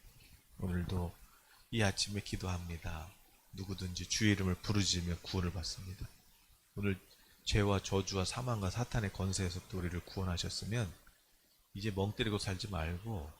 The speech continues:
이제 부활의 생명으로 거듭났으니 새 생활을 살게 하시고, 이제는 우선순위 먼저 하나님의 나라와 의가 명확하게 하시고, 이제는 주를 위하여 살아가는 저희들의 삶이 되게 하여 주시옵소서.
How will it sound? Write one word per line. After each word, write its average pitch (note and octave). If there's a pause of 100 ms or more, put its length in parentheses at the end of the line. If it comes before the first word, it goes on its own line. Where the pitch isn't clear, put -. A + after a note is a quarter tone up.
(420)
이제 A2
부활의 A2+
생명으로 C3
거듭났으니 F#2 (460)
새 D3+
생활을 C3
살게 A2
하시고, F2 (360)
이제는 G#2+
우선순위 G2+
먼저 F#2+
하나님의 A2
나라와 F#2
의가 F#2 (300)
명확하게 F#2
하시고, F2+ (580)
이제는 F#2+
주를 G2+
위하여 F2+
살아가는 F#2+ (640)
저희들의 E2+
삶이 F2
되게 E2+
하여 G#2 (240)
주시옵소서. F2